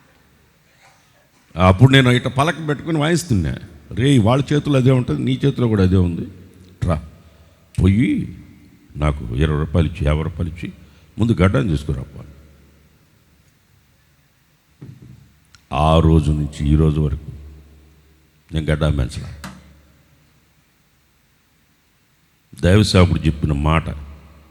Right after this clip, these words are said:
దేవుడు సే-, ఆయన చెప్పిన మాట విని మేమంతా ఈరోజు ఈ స్థితిలో ఉన్నాం. ఒక దైవ సేవకుడు, చెప్పే దైవ సేవకుడు ఉండాలి.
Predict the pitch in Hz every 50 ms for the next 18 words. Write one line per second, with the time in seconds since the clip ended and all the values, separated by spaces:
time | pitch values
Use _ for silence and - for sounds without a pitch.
0 | _ _ _ _ _ _ _ _ _ _ _ _ _ _ _ _ _ _ _ _
1 | _ _ _ _ _ _ - 71 78 90 95 95 90 82 - - 85 - - 73
2 | 76 78 78 92 98 98 - - 120 123 - - 147 151 151 139 123 117 120 127
3 | 131 123 123 101 90 82 78 73 - - - - - _ _ _ _ _ _ _
4 | _ _ _ _ _ _ _ _ _ _ - 73 65 73 80 101 131 160 185 208
5 | 214 165 - - - - - - 87 80 82 78 78 78 82 95 92 - 120 110
6 | 98 90 87 90 87 80 76 - - - - - 71 71 67 67 65 - - -
7 | - - - - - _ _ _ _ _ _ _ _ _ _ _ - - - -
8 | 80 64 67 69 90 98 104 104 101 - - 92 87 82 76 - 80 90 - -
9 | - - - - - - - 107 98 82 71 73 76 80 85 87 90 90 - 87
10 | 80 78 78 78 80 90 82 73 65 64 65 71 82 85 85 90 87 78 - -